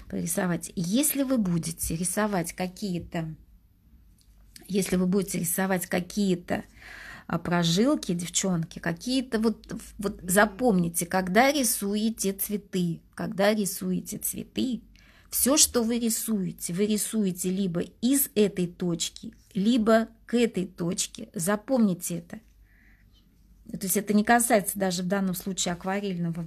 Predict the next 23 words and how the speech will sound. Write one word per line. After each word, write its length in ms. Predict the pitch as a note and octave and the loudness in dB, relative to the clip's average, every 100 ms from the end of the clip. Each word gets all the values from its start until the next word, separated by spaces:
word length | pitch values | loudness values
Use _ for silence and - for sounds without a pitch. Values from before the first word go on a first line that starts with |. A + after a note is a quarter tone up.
| F#3 | -8
вот, 200 | E3+ E3+ | -8 -6
вот, 280 | F3+ E3+ - - | -6 -6 -6 0
вот 240 | G3 - - | 0 0 2
этого 360 | G#3 G3 E3 E3 | 4 4 0 0
рисунка. 640 | F3+ - - E4+ - E3+ - - - - | 0 -2 -2 -2 -2 -4 -6 -16 -18 -4
Я 120 | F#3 | -2
просто 340 | F#3 G#3 G#3 F#3+ | 0 0 0 2
вам 200 | G3 F3+ | 4 4
рекомендую 800 | F3 F3 F3+ F3+ F3+ A#3 D#4 - | 2 2 4 4 4 2 0 2
это 240 | F#3 F#3 | 0 0
запомнить. 1200 | E3+ F#3+ F3 - A3+ C#4 B3 G3 F#3 - - - - - - - - - | 0 0 -2 0 2 4 6 6 4 0 -4 -6 -12 -20 -20 -20 -10 -4
Тогда 280 | F#3 G#3 | 0 2
у 40 | G#3 | 2
вас 160 | F#3+ | 2
всегда 520 | - - F#3+ F3+ G#3 A#3 | 2 2 0 0 0 0
всё 280 | - G#3 F#3+ | -2 -2 -2
будет 320 | G3 G#3 - | -2 -4 -4
правильно. 540 | G3+ F#3 E3+ E3+ F3 | -4 -2 0 -2 -2
Вот 260 | F3 F#3+ F#3 | -2 -2 -2
у 40 | |
вас 320 | E3+ E3+ - | -6 -4 -4
ваша 520 | F3+ F3+ - - F3 E3+ - - - - - - _ - _ - - - - - _ - _ _ - | -2 -2 0 -2 -4 -6 -12 -20 -20 -20 -20 -20 _ -20 _ -20 -20 -20 -20 -20 _ -20 _ _ -6
цель. 480 | - G3 F#3 F3 | -2 2 2 2